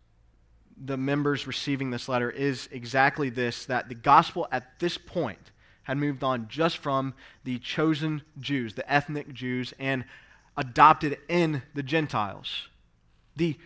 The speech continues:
whole body of Christ. So it was new in this way. It was no longer just for the ethnic Jews. It was for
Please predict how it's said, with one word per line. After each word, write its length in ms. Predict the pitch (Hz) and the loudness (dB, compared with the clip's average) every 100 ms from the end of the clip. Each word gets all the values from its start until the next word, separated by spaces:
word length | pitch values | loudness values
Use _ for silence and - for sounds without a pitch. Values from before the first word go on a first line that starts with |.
| - _ | -20 _
whole 300 | - 170 175 | 0 4 6
body 380 | 160 156 151 151 | 10 12 12 10
of 120 | 139 | 0
Christ. 360 | - 131 101 - | 0 0 0 0
So 120 | 156 | 2
it 60 | 170 | 4
was 140 | 151 | 2
new 200 | 180 226 | 2 4
in 140 | 190 180 | 4 4
this 260 | 202 - | 2 0
way. 160 | 135 120 | -2 -4
It 40 | |
was 120 | 135 | -2
no 100 | 160 | 2
longer 240 | 185 175 147 | 4 4 2
just 540 | 120 - 165 196 - | -6 0 4 4 2
for 420 | - 180 185 175 - - - - | -6 0 2 2 -2 -18 -20 -14
the 160 | - | 0
ethnic 380 | 165 165 156 135 | 0 2 -6 -6
Jews. 320 | 123 131 127 | -6 -4 -4
It 40 | 143 | -6
was 100 | - | -10
for 420 | - 151 156 | -6 0 0